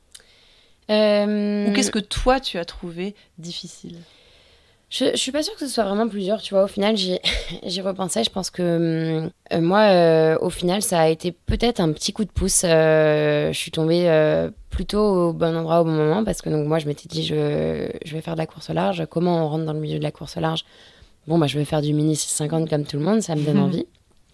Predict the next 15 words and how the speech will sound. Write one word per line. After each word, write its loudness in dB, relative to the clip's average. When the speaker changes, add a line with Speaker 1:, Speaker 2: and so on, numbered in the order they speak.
Speaker 1:
Donc, -2
j'avais -2
commencé, -4
commencé -6
à, -6
à -2
monter, 2
à 4
structurer -4
mon 0
projet. -2
Euh, 0
et 2
en -2
fait, -2